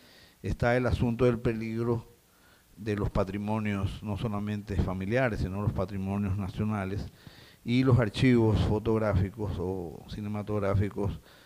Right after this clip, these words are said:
siempre están, eh, en peligro, sobre todo en una América Latina en que ha habido también que la violencia y todo eso también perjudica o pone en peligro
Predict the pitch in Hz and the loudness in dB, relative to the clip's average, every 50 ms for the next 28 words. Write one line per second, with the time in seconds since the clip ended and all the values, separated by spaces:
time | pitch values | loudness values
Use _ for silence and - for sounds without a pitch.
0 | - - _ _ _ _ - - - - - 110 107 101 101 104 107 101 98 - | -20 -20 _ _ _ _ -20 -14 -6 -4 -2 -2 -2 -2 -4 -4 -4 -2 -2 -2
1 | - 98 101 101 98 98 98 95 90 - - - 95 90 90 87 85 85 82 80 | -4 -4 -4 -2 -2 -4 -4 -6 -8 -10 -10 -8 -6 -4 -4 -4 -4 -6 -6 -6
2 | - 95 92 87 82 95 90 95 107 101 87 82 78 73 67 - - - - - | -6 -6 -6 -6 -4 -4 -4 -2 -4 -4 -4 -8 -10 -12 -14 -18 -20 -20 -20 -20
3 | - - 95 95 95 95 110 107 120 127 117 110 113 113 113 117 113 110 107 110 | -16 -12 -10 -10 -6 -2 0 2 2 2 2 2 0 -2 -2 -2 -2 -2 -2 -2
4 | 110 107 107 - 110 107 104 104 101 104 113 113 110 101 101 104 104 104 - - | -2 -4 -4 -4 -6 -4 -4 -4 -4 -4 -4 -2 -2 -2 -4 -6 -8 -12 -16 -20
5 | - - _ - _ - - - - - - _ - - 110 92 95 104 98 95 | -20 -20 _ -20 _ -20 -20 -20 -20 -20 -20 _ -14 -12 -10 -10 -6 -4 -2 0
6 | 95 98 104 107 101 101 98 104 98 95 95 95 101 107 107 107 110 98 95 92 | 0 2 2 2 2 0 0 -2 -6 -6 -6 -6 -6 -6 -6 -6 -4 -4 -2 0
7 | 98 95 98 101 110 120 120 117 107 - - 107 95 92 101 104 110 110 107 98 | 0 0 0 2 2 2 2 0 0 0 -2 -2 -2 -2 -2 -2 0 0 0 0
8 | 123 117 110 104 101 98 101 104 104 - 107 101 92 92 95 92 101 110 110 101 | -2 -4 -4 -6 -6 -4 -6 -4 -4 -2 -2 -2 -2 -2 -2 0 0 -2 -2 -2
9 | 104 98 92 90 98 101 98 104 104 101 - 107 98 92 98 101 101 98 95 95 | -2 -4 -2 -2 -2 -4 -4 -4 -4 -2 -2 -2 -2 -2 -4 -4 -4 -4 -6 -8
10 | - | -10